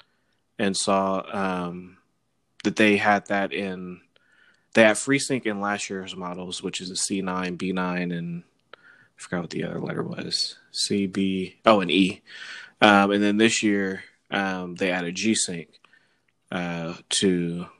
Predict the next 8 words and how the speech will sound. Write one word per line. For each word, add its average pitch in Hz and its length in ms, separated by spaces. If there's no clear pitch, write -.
all 92 200
their, 85 160
their 87 240
ten 98 320
series. - 520
So, 85 420
so - 180
I, 113 160